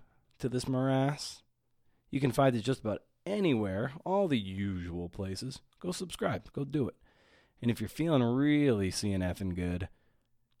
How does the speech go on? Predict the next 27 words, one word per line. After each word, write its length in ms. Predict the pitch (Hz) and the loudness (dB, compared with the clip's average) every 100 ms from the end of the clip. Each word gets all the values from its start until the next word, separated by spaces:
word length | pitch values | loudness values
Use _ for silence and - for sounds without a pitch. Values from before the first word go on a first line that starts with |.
| _ _ | _ _
leave 200 | 127 135 | 2 4
a 60 | 120 | 4
kind 320 | - 110 107 | 4 4 4
review 640 | 98 92 92 90 90 87 - _ | 2 2 2 4 2 0 -6 _
on 200 | 98 92 | -4 -2
iTunes. 720 | 85 76 - 80 76 78 - - _ _ | -4 -8 -10 -10 -8 -10 -12 -20 _ _
It's, 300 | 127 - - - _ _ _ _ _ _ _ _ _ _ _ | -10 -8 -8 -10 _ _ _ _ _ _ _ _ _ _ _
if 180 | - 170 | -6 -4
not, 260 | 208 190 - | -6 -4 -6
you 140 | 180 | -8
know, 240 | 143 120 110 64 | -8 -8 -10 -14
it's, 180 | - - | -18 -12
it's 360 | 403 226 - - | -8 -8 -10 -10
no 180 | 214 254 | -8 -6
big 240 | 113 78 | -6 -8
deal. 240 | 67 67 - - - - - _ - | -8 -10 -14 -20 -20 -20 -20 _ -6
I'm 220 | 185 196 | 2 6
here 160 | 160 135 | 8 6
for 220 | - 117 | 6 2
you, 100 | 104 | 4
man. 400 | 104 107 107 101 - - 139 | 4 4 2 0 -6 -8 2
I 40 | |
want 180 | 131 127 | 4 6
you 80 | 110 | 4
to 80 | |
know 180 | 107 104 | 4 2
that. 280 | 95 95 92 | 0 -2 -4